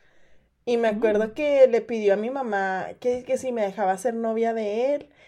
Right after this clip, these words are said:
Speaker 1: y a mi mamá se le hacía
Speaker 2: Ah.
Speaker 1: tierno, ajá.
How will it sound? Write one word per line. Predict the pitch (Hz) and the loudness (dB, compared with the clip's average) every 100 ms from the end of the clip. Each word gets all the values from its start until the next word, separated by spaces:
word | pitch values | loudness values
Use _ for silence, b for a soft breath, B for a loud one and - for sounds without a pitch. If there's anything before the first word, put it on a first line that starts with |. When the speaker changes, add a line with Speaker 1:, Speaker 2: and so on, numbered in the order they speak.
| b | b
Speaker 1:
y | - | -6
a | 240 | 0
mi | 226 | 2
mamá | 214 196 | 2 0
se | 196 | -2
le | 254 | -2
hacía | 311 208 | -2 -2
Speaker 2:
Ah. | 214 | -2
Speaker 1:
tierno, | 240 254 247 247 240 226 233 247 | 2 2 2 -2 -4 -6 -8 -10
ajá. | 226 247 - 254 247 247 | -14 -14 -16 -14 -12 -14